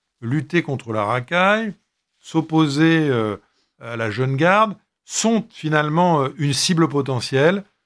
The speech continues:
face à cette obsession qui est, euh, « c'est à nous, juges,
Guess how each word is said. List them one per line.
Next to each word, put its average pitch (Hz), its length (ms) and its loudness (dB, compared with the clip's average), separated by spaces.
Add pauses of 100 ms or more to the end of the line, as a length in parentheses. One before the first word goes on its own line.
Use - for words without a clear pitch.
(160)
face 165 240 -2
à 143 80 -2
cette 131 200 -4
obsession 156 640 0
qui 127 260 -4
est, 160 240 4
euh, « 113 140 -2 (420)
c'est 143 240 -4
à 131 80 4
nous, 170 200 0
juges, 131 480 -2